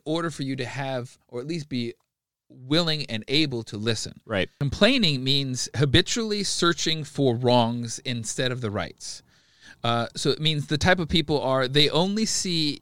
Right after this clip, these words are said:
Speaker 1: if, they only see it from their point of view and are not open to other points of view. They're complaining about, "I know what's right," or, "I, I hate this," or,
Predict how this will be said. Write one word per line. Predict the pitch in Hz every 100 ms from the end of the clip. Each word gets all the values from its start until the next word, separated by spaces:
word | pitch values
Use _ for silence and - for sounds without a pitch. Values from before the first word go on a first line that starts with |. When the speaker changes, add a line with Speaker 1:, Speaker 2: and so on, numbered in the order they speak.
| _ 190
Speaker 1:
if, | 214 214 - - _ _ _ 147
they | 185
only | 269 302
see | - 196
it | 147
from | 160 139
their | 127 139 180
point | - - 175 165 147
of | 123
view | 127 147 117 92 107 _ _ -
and | 151
are |
not | 156 180 208
open | 160 185 165
to | 143 135
other | 156
points | 147 131 120
of | 117
view. | 98 82 - - -
They're | 135
complaining | - 139 - 180 196 190 156
about, | 143 131 - -
"I | 123 156
know | 156 143 139
what's | 139 -
right," | 113 107 98 -
or, | 104 101 101 98 -
"I, | 120 123 -
I | 110 107
hate | - 160 143 131
this," | 110 104 -
or, | 123 117 104